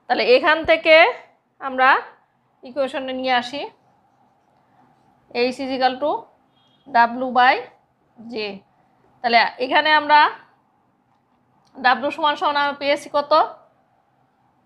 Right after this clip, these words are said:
W সমান সমান আই স্কয়ার আর টি, আই স্কয়ার আর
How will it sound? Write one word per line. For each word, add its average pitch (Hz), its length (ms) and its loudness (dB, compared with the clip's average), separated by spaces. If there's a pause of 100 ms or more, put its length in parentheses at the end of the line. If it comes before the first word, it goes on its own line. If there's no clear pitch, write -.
(680)
W 269 120 -2
সমান 277 220 0
সমান 285 240 0
আই 269 80 2 (100)
স্কয়ার 277 200 2 (100)
আর 233 160 0
টি, 202 100 -16 (1120)
আই 254 180 4
স্কয়ার 285 400 4 (540)
আর 262 100 2